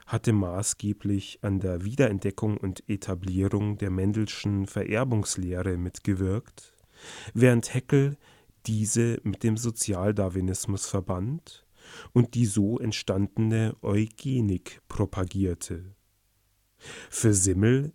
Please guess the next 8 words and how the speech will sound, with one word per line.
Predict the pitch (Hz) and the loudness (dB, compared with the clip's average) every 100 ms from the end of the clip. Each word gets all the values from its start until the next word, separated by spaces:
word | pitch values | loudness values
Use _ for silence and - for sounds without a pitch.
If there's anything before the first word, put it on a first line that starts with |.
| - | -8
zeigt | - - 104 - | -4 -2 -2 -2
sich | 110 - | -2 -2
die | - 95 | -6 -8
Veredelung | - 90 - 110 123 131 120 117 117 120 - - | -8 -10 -4 2 4 4 4 2 0 -4 -12 0
durch | 131 | 0
Vererbung, | - 147 - 107 98 92 85 95 _ _ _ _ | 0 -4 -2 0 0 -2 -4 -10 _ _ _ _
im | - 98 | -2 0
Genie | 87 92 87 92 104 127 135 | 0 0 2 0 0 -4 -10